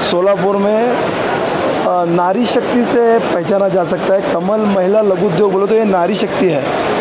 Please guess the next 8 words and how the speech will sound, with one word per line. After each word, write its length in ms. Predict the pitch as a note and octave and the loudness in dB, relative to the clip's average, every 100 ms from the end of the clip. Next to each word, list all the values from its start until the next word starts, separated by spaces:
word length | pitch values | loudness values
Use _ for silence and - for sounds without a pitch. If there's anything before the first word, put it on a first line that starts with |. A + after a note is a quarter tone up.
| - - | -2 -2
हम 180 | F3 G#3+ | -2 0
नारी 300 | F#3+ E3+ F#3 | 2 2 0
शक्ति 300 | G#3 F#3+ G3+ | -2 -2 0
के 120 | G3 | 2
लिए, 260 | G3 F#3+ G#3+ | 2 2 2
अ, 80 | - - - - - - F3 F3 E3 E3 D#3+ D#3+ - - | 0 -2 -2 -2 -4 -2 0 2 4 4 2 0 -2 -2
हम, 300 | C#3+ E3+ - | -2 -2 -2
अ, 80 | F#3 | 0